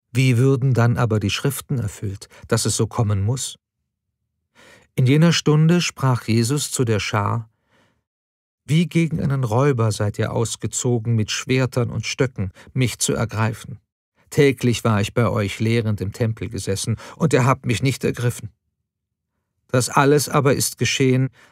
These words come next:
damit die Schriften der Propheten erfüllt würden.“ Da verließen ihn alle Jünger und flohen. Die aber Jesus festgenommen hatten, führten ihn ab zu dem Hohenpriester Kaiaphas,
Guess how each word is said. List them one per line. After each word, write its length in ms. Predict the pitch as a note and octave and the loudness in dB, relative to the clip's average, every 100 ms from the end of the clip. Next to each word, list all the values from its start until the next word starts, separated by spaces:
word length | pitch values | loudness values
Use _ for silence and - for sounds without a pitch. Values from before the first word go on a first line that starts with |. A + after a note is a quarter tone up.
| _ - | _ -2
damit 280 | B2 A#2 | 0 0
die 80 | A2 | -2
Schriften 560 | - - C#3 - - C3 | -2 0 0 0 -4 -2
der 120 | G#2+ | -2
Propheten 680 | - - - B2 A2+ B2+ A2+ | -2 -8 -2 -2 -2 -4 -4
erfüllt 480 | B2 - G#2 - | -4 -4 -4 -6
würden.“ 340 | A2+ G#2+ G#2+ G#2 _ _ _ _ _ _ _ _ _ _ | -8 -8 -10 -16 _ _ _ _ _ _ _ _ _ _
Da 160 | - - | -8 0
verließen 520 | B2 B2 A#2 - G2+ | 2 2 0 -2 -4
ihn 120 | G2+ | -2
alle 160 | A2+ G2+ | 0 0
Jünger 340 | G2 G2+ G2+ | 2 0 0
und 140 | A#2 | -4
flohen. 440 | - G2+ F#2+ F#2+ A2 _ _ _ _ _ _ _ _ - | -4 -6 -6 -8 -18 _ _ _ _ _ _ _ _ 0
Die 200 | C#3+ B2 | 2 4
aber 200 | A2 A2 | 2 2
Jesus 420 | A2+ A#2 G#2+ - | 2 0 -2 -4
festgenommen 720 | D#3+ E3 - A2 G2+ F#2+ F2 | -2 -4 -4 -4 -4 -4 -4
hatten, 360 | G#2 - G#2 F#2+ - - | -4 -4 -4 -4 -8 -20
führten 440 | - - B2 A2+ G#2 | -8 0 0 0 -2
ihn 180 | F#2+ - | -2 -2
ab 280 | B2 - _ - | -4 -6 _ -8
zu 140 | - | -4
dem 200 | G#2 G2 | -2 0
Hohenpriester 720 | F#2+ A2+ A2+ - A#2 G#2+ A#2+ | 0 0 0 -2 -4 -2 -4
Kaiaphas, 720 | - A#2 F#2+ E2 - G2 - | -2 -2 -2 -4 -6 -6 -6